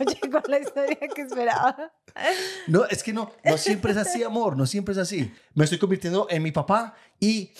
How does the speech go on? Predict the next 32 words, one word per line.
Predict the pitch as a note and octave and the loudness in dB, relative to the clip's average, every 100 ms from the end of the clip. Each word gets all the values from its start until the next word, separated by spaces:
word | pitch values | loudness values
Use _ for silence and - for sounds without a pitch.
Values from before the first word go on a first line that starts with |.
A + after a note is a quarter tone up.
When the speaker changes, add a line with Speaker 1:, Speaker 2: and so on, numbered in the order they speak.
| - | -4
Speaker 2:
así | - D3 - | 2 2 2
mismo | F#3+ G3+ F#3 G3 | 0 0 0 -2
como | D#3 D3 C3+ | 0 2 0
yo, | D3+ - | -2 -2
como | - D3 | 0 0
mi | C#3+ | 0
papá | C#3+ D3+ | 0 0
es | D3 | 0
conmigo, | F#3+ G3+ | 0 0
yo | F3+ C3+ | 2 2
voy | D3+ | 2
a | |
ser | D3 | 0
con | D3 D3 | -4 -4
Benjamín. | G2+ G2 - _ _ _ - - | -4 -8 -12 _ _ _ -20 -2
Ay, | G#3 B3+ A3+ | 2 4 2
no, | A#3 C#3+ D#3 | 0 0 -2
que | D3+ G3+ | -2 -2
llega | G3 G#3 | 0 0
Alejandra, | A#3 G3+ F3+ F3 | 0 -2 -2 -2
ay, | G3+ G#3 | -2 -2
no, | G#3 G3+ | 0 2
déjalo | E3 E3 F#3+ | 2 2 2
ganar | G3+ F3+ | 0 0
una | F3 F#3+ | -2 -2
vez, | G3 G3+ G3 | 0 0 0
que | - F#3+ | -2 -2
no | F3 | -2
sé | D#3 | -2
qué. | D#3 G3 G3 | 0 -2 0
No, | D3 D#3+ C#3+ - - _ _ _ _ - | 4 6 6 0 -10 _ _ _ _ 4
no, | D3 E3+ F3+ - | 8 8 8 2